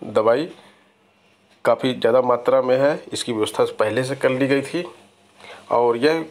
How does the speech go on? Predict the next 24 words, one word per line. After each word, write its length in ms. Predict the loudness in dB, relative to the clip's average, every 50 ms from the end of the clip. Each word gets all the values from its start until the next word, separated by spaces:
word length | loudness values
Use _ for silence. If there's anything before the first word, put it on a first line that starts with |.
| -2
कोरोना 600 | 0 2 2 2 2 2 2 2 0 0 -4 -6
से, 640 | -8 -10 -14 -14 -6 0 2 4 4 4 2 2 -2 -4 -8 -14 -20 -16 -4 0
के 80 | 2 2
वायरस 360 | 4 4 4 4 2 2 0
से 80 | 2
लड़ने 320 | 2 2 2 2 2 2 2
के 160 | 2 0 0
लिए 280 | 0 0 -2 -2 -2 -4 -4 -2
काफ़ी 340 | 0 0 0 0 -2 -4 -6 -8 -16 -20 -20 -20 -20 -20 _ _ -2
मददगार 420 | 0 0 0 2 2 2 2 2 2
है 140 | 0 -2
ये 200 | 0 0 0 -2 -2 -8 -20 -20 -20 -20 -14 -8 -4
दवाई। 380 | -2 0 2 2 2 0 -4 -8 -14 -20 -20 -20 -20 -16 -10 -4 0
अमेरिकी 340 | 2 2 2 2 2 2
राष्ट्रपति 440 | 2 2 2 0 0 0 2 2 0
डोनाल्ड 560 | 0 -2 -6 -6 -2 0 0 2 0 -2 -2 0
ट्रंप 260 | 0 0 0 0 -6 -18 -20 -20 -20 -20 -20 -18 -8 -4
की 120 | -2 -2
दो 220 | 0 0 0 0 2
दिन 140 | 0 -2
पहले 300 | -2 -2 -2 0 0 0
प्रधानमंत्री 600 | 0 2 0 0 2 2 2 0 0 0 -2 -2 0
नरेंद्र 300 | 2 4 4 4 4 4
मोदी 440 | 2 2 2 2 0 -2 -2 -2